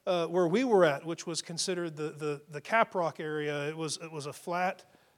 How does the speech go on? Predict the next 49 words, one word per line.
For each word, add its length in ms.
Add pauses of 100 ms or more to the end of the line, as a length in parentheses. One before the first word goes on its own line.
(140)
uh, 140
area 340
there 300
where, 200
where 240
warm 340
air 180
would 200
come 200
up 160
from 160
the 80
Gulf 300
of 100
Mexico 720
and 120
settle. 460 (720)
So 120
you 40
would 100
have 260
these, 320
these 260
two 500
air 220
masses, 500
that 180
warm 320
air 200
coming 340
up 200
from 160
the 60
Gulf 260
of 120
Mexico, 640 (220)
that 180
cold 340
air 160
coming 380
down 340
from 220
the 80
Rockies, 560 (240)
and 180
those 280
two 420
air 200
masses 520